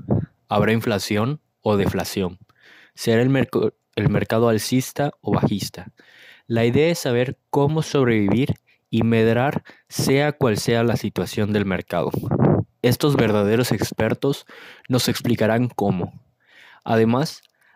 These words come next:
abrirán su cartera de valores para mostrarnos a qué combinación de inversiones se encomiendan para capear todos los temporales. Y responderán a esta pregunta: "Si no pudiéramos legar nuestra riqueza a nuestros hijos,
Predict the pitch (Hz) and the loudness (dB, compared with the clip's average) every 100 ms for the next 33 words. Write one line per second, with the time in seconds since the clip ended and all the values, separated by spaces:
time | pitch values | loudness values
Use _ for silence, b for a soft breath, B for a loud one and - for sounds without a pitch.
0 | _ - 120 123 123 135 156 - - 110 | _ 0 2 4 4 2 0 -4 -4 -4
1 | - 123 135 135 110 104 107 127 165 - | -2 -2 0 2 2 2 2 2 0 -2
2 | - 127 117 117 113 - 123 143 160 - | -4 -2 0 0 0 -2 -2 0 -2 -4
3 | - 113 - 139 135 - 151 139 113 101 | -4 -4 -2 -2 0 0 2 2 0 -2
4 | - 113 120 120 107 95 - 113 131 135 | 0 2 2 2 0 0 0 2 0 0
5 | - - - 120 113 110 104 110 120 127 | -6 -6 -2 -2 0 0 2 0 2 0
6 | 131 127 110 104 - 107 - 120 127 135 | -2 0 0 0 0 -4 0 0 0 -4
7 | _ 123 120 123 113 - 107 98 95 90 | _ 2 4 4 2 0 -4 -2 -2 -2
8 | 87 90 - B B B B B 123 120 | -4 -10 -20 B B B B B 0 2
9 | 120 135 123 120 120 127 151 - 117 117 | 2 2 4 4 4 0 -2 -2 0 2
10 | - - 101 98 90 - 87 - - B | 0 0 2 2 0 -4 -6 -4 -8 B
11 | B B - 127 131 135 - 135 131 135 | B B -4 0 0 0 0 2 2 2
12 | 139 - 104 98 101 107 - - 110 95 | 2 2 2 2 0 -2 -4 -4 -2 -2
13 | - 92 92 - 107 - 110 98 95 - | -4 -4 -6 -2 -2 0 -2 0 -2 -4
14 | 80 - 104 139 139 | -6 -4 -2 -2 -4